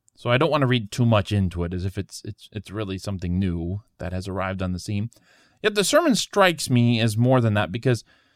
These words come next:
uh, at least more than another leader saying what leaders are supposed to say, because he outlined this call to return to the Adventist nature of,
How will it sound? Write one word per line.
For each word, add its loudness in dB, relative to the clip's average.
uh, 2
at 4
least 2
more 8
than 4
another 6
leader 6
saying 4
what 4
leaders 0
are 0
supposed -2
to -8
say, 2
because -4
he 2
outlined 4
this -2
call 4
to -10
return -4
to -6
the 2
Adventist 2
nature 2
of, 4